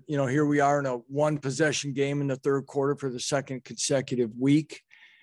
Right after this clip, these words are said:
And then, then, then it kind of gets away from us. That's, so there's something there, and we've got to find a way to build upon that and overcome the things that we're not doing well in the third and fourth quarter. Um,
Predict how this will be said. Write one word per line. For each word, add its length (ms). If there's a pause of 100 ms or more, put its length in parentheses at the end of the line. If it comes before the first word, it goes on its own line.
(200)
And 240
then, 380
then, 400
then 160
it 120
kind 200
of 80
gets 240
away 260
from 240
us. 220
That's, 460
so 260
there's 340 (440)
something 480
there, 440 (200)
and 160
we've 140
got 160
to 80
find 300
a 60
way 220
to 120
build 340
upon 380
that 180
and 100
overcome 560
the 80
things 360
that 120
we're 120
not 260
doing 260
well 440
in 100
the 80
third 320
and 140
fourth 300
quarter. 440 (720)
Um, 440